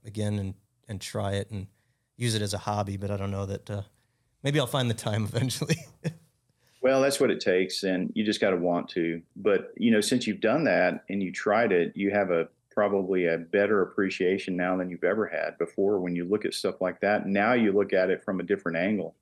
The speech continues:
Speaker 2: and you,
Speaker 1: Yes.
Speaker 2: you kinda able, you're able to look at it from the inside out. And I remember when I was a kid,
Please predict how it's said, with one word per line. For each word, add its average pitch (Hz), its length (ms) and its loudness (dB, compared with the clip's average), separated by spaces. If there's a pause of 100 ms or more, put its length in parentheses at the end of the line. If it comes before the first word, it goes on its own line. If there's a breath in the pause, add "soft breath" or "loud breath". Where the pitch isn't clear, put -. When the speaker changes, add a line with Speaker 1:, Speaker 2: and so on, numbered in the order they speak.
(480)
Speaker 2:
and 98 220 0
you, 92 100 0
Speaker 1:
Yes. 107 120 0
Speaker 2:
you 104 260 0
kinda 113 140 0 (300)
able, 110 420 2
you're 104 200 2
able 104 180 4
to 90 60 -2
look 101 200 0
at 98 80 2
it 92 80 -6
from 92 160 -4
the 90 100 -6
inside 85 480 -2
out. 85 460 0
And 85 260 -4 (600)
I 110 60 2
remember 127 340 4
when 107 140 4
I 101 80 4
was 95 160 0
a - 40 -10
kid, 104 520 4